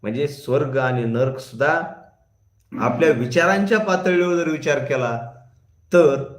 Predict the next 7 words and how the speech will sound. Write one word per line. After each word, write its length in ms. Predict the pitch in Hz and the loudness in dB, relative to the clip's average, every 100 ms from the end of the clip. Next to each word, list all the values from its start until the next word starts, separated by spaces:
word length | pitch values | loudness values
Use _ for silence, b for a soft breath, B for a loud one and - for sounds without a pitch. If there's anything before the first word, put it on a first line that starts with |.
| - | -20
स्वर्ग 460 | - - 147 165 156 | -20 -2 0 2 0
आणि 280 | 143 135 127 | 0 0 -2
नरक 380 | 117 131 123 | 0 0 0
सुद्धा 280 | - 117 127 | -6 -6 -4
इथंच 480 | 107 110 - 98 - | -4 -6 -10 -12 -12
आहे, 300 | - - - - _ _ | -20 -20 -20 -20 _ _
आपल्या 420 | 110 107 123 135 | -6 -4 -2 -2